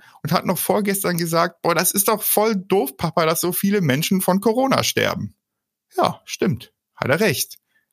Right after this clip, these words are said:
Habe ich ihm nicht erzählt, hat er aufgeschnappt, ähm, irgendwo aus dem Radio gehört.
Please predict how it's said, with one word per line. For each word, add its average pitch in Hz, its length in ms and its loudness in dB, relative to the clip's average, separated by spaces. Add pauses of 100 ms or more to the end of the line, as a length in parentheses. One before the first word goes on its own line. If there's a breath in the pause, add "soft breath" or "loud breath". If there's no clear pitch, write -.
(100)
Habe 147 160 0
ich 123 100 -4
ihm 139 100 0
nicht 117 180 0
erzählt, 117 420 0
hat 113 140 0
er - 140 2
aufgeschnappt, - 640 0
ähm, 156 300 -2
irgendwo 185 380 0
aus 185 140 0
dem 190 140 2
Radio 202 340 0
gehört. - 400 -2